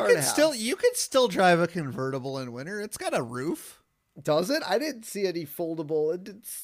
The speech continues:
Speaker 1: it did seem like that thing had a roof.
Speaker 2: Or maybe they have two cars, one for the winter and one for the
Speaker 1: <laughs>
Speaker 2: summer.
Speaker 1: I
Speaker 2: You
Speaker 1: don't
Speaker 2: don't
Speaker 1: think
Speaker 2: know.
Speaker 1: They live in a, in a really small apartment. I don't know if they have
Speaker 2: Yeah,
Speaker 1: the
Speaker 2: maybe
Speaker 1: money.
Speaker 2: they save enough money to have two cars.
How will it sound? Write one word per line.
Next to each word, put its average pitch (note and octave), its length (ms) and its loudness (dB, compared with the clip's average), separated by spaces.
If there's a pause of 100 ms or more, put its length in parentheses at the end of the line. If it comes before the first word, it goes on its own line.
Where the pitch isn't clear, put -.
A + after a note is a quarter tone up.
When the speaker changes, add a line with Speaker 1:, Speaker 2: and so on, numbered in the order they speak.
(100)
Speaker 1:
it F3+ 180 -4
did B3 240 -10
seem A3 420 -8
like D3 320 -4
that D#3 320 -2
thing D#3+ 220 -2
had C#3 180 0
a C3+ 60 -2
roof. C#3 440 -4
Speaker 2:
Or G#3 200 0
maybe A#3 300 2
they B3+ 200 6
have C#4 260 -2
two B3 220 -6
cars, A#3 400 0
one D3 160 -2
for F3+ 160 -4
the F#3+ 100 -4
winter G3+ 240 -6
and G#3+ 120 -6
one G#3+ 120 -4
for G#3+ 160 0
the F3+ 120 -2
Speaker 1:
<laughs> - 0 -
Speaker 2:
summer. C#3 580 -4 (160)
Speaker 1:
I F3+ 100 -2
Speaker 2:
You F3 40 4
Speaker 1:
don't - 20 6
Speaker 2:
don't G#4+ 100 4
Speaker 1:
think G#3 100 0
Speaker 2:
know. A#3+ 420 4
Speaker 1:
They C#4+ 120 -2
live C#4+ 240 4
in A#3+ 120 6
a, G#3 60 6 (180)
in G3 120 0
a F3+ 60 4 (100)
really F#3 280 0
small E3 320 0
apartment. C#3+ 420 0
I D3+ 80 -2
don't D#3+ 140 -4
know D#3+ 100 0
if D3+ 80 -6
they D3 140 -2
have B3 80 2
Speaker 2:
Yeah, C4+ 60 4
Speaker 1:
the F#3 40 0
Speaker 2:
maybe F#3 220 6
Speaker 1:
money. A3+ 100 6
Speaker 2:
they A3+ 80 6
save A3 300 6
enough G#3+ 260 2
money A3+ 240 -2
to A3 140 0
have G#3+ 240 -2
two B3 180 -6
cars. B3 680 -8